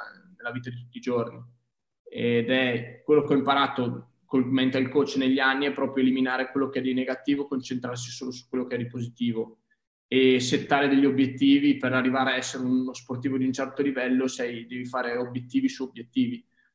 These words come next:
Proprio, e lì anche, eh, io imparo, io mi,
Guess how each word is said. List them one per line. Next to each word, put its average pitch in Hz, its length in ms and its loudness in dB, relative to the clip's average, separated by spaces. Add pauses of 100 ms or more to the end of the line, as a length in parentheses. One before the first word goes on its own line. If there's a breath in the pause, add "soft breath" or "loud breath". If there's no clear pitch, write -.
(260)
Proprio, 120 1040 2
e 131 100 0
lì 143 280 4
anche, 127 800 0
eh, 92 160 -16 (120)
io 143 260 6
imparo, 135 480 2
io 143 180 4
mi, 139 100 4